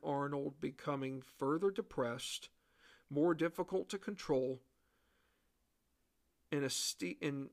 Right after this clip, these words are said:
a steep, more so into an already out of control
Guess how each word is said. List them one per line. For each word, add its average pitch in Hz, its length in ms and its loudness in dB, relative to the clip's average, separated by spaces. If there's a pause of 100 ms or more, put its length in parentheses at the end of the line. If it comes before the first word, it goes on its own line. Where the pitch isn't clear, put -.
a 147 120 -4
steep, 185 560 -2
more 165 260 2
so 160 600 4 (1600)
into 151 440 2 (320)
an 139 120 0
already 156 480 4
out 147 200 2
of 143 120 -4
control 143 600 0